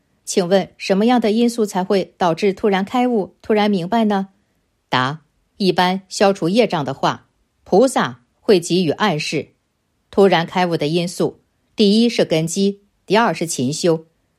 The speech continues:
努力的人一定开悟，很有悟性的；不努力的人不会开悟的。问：作为修心修行人，逢人就说自己做过的错事，这样如理如法吗？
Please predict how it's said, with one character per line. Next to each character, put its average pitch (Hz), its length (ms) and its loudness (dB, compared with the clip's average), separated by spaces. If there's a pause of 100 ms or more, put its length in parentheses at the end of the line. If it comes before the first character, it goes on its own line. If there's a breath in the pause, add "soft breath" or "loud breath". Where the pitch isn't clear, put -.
(160)
努 202 180 6
力 285 120 2
的 196 140 0
人 143 280 -2 (180)
一 185 120 0
定 180 200 0
开 175 240 -2
悟， 165 240 -4 (160)
很 180 180 -2
有 165 100 2
悟 175 140 0
性 170 260 -4
的； 135 200 -6 (580)
不 220 160 6
努 175 140 2
力 185 160 2
的 170 120 0
人 143 340 -4 (240)
不 175 160 4
会 196 160 4
开 160 220 -4
悟 160 220 -2
的。 135 220 -6 (640)
问： 233 320 2 (140)
作 277 180 2
为 202 320 2
修 - 180 0
心 240 180 0
修 294 200 0
行 220 200 0
人， 175 260 -2 (300)
逢 233 180 0
人 240 160 4
就 247 160 2
说 233 360 -2 (180)
自 285 160 -2
己 - 140 0
做 240 140 2
过 226 120 0
的 233 120 -2
错 240 260 -2
事， 165 340 -4 (300)
这 262 160 4
样 208 220 2
如 190 120 2
理 220 100 4
如 185 180 0
法 202 220 -4
吗？ 180 260 -6